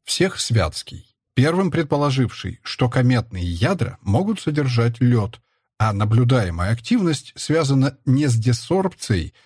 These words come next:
поглощённых газов, а с их сублимацией, превращением твёрдого тела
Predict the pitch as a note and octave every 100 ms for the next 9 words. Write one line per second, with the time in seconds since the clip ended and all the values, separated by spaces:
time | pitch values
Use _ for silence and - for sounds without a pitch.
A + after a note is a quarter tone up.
0 | _ A2 A2 A#2 - F2+ G#2 A2+ G#2+ E2
1 | - _ _ - A#2+ - - D3 F3 -
2 | _ - - C3+ B2 B2+ C#3 E3 - F2+
3 | D#2+ A2 A#2 B2+ C3+ - C3 F#2 E2 -
4 | A#2 A2+ E2 C2+ F2+ - F#3 F#3+